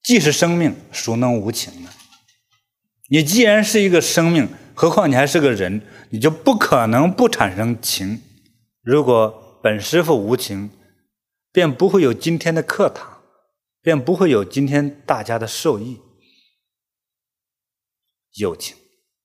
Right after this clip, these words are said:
我觉得我情很重。如果不是有情的话，西方的神怎样去度众生？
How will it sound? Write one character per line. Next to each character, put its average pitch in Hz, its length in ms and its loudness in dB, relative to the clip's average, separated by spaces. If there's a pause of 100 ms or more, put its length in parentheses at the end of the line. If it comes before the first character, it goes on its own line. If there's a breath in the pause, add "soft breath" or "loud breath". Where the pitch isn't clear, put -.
(640)
我 98 160 -10
觉 110 100 -4
得 110 100 2
我 95 80 0
情 98 220 -10
很 90 220 -18
重。 87 180 -20 (1900)
如 143 200 2
果 - 760 0 (500)
不 156 100 0
是 165 160 -4
有 127 160 4
情 110 320 -6
的 147 80 0
话， - 360 -10 (800 loud breath)
西 - 320 -8
方 147 200 0
的 143 60 0
神 120 380 -6
怎 95 160 -6
样 113 160 -8
去 - 120 -12
度 113 220 -4
众 104 220 -10
生？ - 180 -20